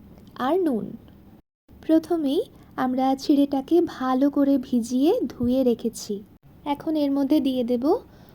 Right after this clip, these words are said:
কুচোনো পেঁয়াজটা, দিয়ে দিচ্ছি ক্যাপসিকাম কুচো, দিয়ে দিচ্ছি গাজর কুচো, দিয়ে দিচ্ছি টমেটো কুচো, আদা কুচো, আর সবশেষে দিয়ে দিচ্ছি একটা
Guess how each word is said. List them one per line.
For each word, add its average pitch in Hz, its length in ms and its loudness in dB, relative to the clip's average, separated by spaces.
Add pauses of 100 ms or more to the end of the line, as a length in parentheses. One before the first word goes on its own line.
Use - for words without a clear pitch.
(160)
কুচোনো 302 360 4 (100)
পেঁয়াজটা, 247 520 -2 (760)
দিয়ে 294 220 4
দিচ্ছি 294 240 0 (100)
ক্যাপসিকাম 269 500 -4 (120)
কুচো, 277 320 0 (1300)
দিয়ে 277 360 4
দিচ্ছি 285 340 0 (360)
গাজর 240 440 2
কুচো, 254 320 -2 (800)
দিয়ে 294 180 6
দিচ্ছি 302 260 2
টমেটো 262 460 0
কুচো, 285 340 2 (1040)
আদা 294 360 4 (120)
কুচো, 262 420 2 (1600)
আর 277 160 0 (140)
সবশেষে 269 580 -2
দিয়ে 247 200 2
দিচ্ছি - 280 -8 (180)
একটা - 240 -4